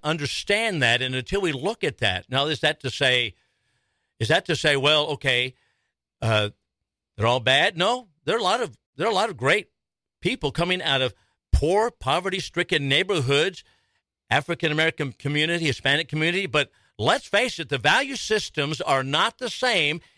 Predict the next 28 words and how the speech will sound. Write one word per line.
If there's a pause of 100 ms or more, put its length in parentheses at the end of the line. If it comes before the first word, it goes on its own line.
(140)
in,
as
far
as
education
is
concerned, (720)
in
many
African-American
homes.
That
is
just
the
fact
of
the
case. (1700)
And
it's
the
same
way
regarding
many
Hispanic
homes.